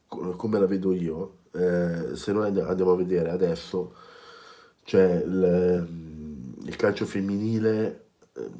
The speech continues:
che fanno vedere su, su Sky, se, se, se non mi sbaglio,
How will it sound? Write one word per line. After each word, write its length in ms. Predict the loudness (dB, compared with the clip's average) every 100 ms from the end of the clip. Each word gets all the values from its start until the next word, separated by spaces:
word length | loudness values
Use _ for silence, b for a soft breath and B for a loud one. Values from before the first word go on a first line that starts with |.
| -20 -20
che 100 | -18
fanno 220 | -2 0 2
vedere 340 | 2 2 2
su, 560 | 0 -2 -2 -2 -4 -6
su 140 | -8
Sky, 580 | -10 -6 -4 -4 -4 -8
se, 240 | -8 -10
se, 200 | -10 -14
se 100 | -8
non 80 | -4
mi 60 | -4
sbaglio, 640 | -4 -6 -6 -10 -12 B